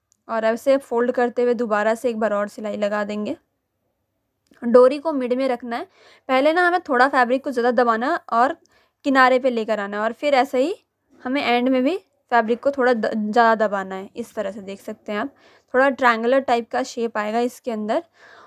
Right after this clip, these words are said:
और इसके बाद हमें क्या करना है, simply इन सब में चारों साइड में ना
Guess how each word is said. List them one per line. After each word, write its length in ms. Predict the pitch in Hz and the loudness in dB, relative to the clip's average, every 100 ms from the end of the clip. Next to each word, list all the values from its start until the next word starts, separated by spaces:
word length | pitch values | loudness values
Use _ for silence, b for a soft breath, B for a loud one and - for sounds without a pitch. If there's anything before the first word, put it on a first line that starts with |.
| B - | B -2
और 480 | 220 208 202 202 _ | 2 2 0 -2 _
इसके 300 | 262 - 294 | -16 -6 -2
बाद 260 | 254 233 233 | 2 2 2
हमें 200 | 254 262 | 0 0
क्या 120 | 254 | 0
करना 260 | 247 240 233 | 0 -2 -2
है, 80 | 285 | -4
simply 340 | 277 240 254 | -4 -4 -2
इन 160 | 254 240 | -2 -2
सब 160 | 262 | -4
में 160 | 247 247 | -4 -4
चारों 260 | 269 233 233 | 0 0 0
साइड 240 | 247 240 226 | -2 -4 -2
में 120 | 233 | -4
ना 140 | 254 | -4